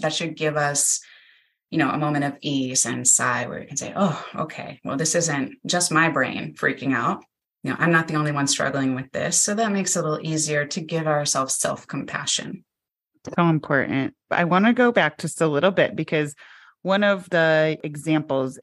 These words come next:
Speaker 2: in your book, you list all these beautiful mindfulness practices, and some of them you kinda rank beginner or advanced. And one of the ones that was a beginner example was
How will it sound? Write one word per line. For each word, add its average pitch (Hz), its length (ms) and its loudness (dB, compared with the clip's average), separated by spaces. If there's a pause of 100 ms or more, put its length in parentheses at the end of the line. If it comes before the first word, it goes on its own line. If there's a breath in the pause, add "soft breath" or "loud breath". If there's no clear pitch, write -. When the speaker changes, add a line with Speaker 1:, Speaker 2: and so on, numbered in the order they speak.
Speaker 2:
in 170 100 2
your 165 140 0
book, 262 420 2
you 156 440 2
list 151 340 2
all 165 120 2
these 170 240 0
beautiful 156 840 2
mindfulness 143 760 0
practices, 139 800 0
and 139 120 2
some 147 220 2
of 143 80 4
them 143 120 2
you 143 120 0
kinda 147 260 0
rank 143 260 -4
beginner 285 600 4
or 151 160 4
advanced. 214 520 0
And 151 220 -2 (440 loud breath)
one 226 180 6
of 254 160 2
the 240 100 2
ones 156 600 0
that 139 500 -2 (100)
was 135 640 2
a 160 80 -4
beginner 143 840 2
example 143 680 0
was 131 560 0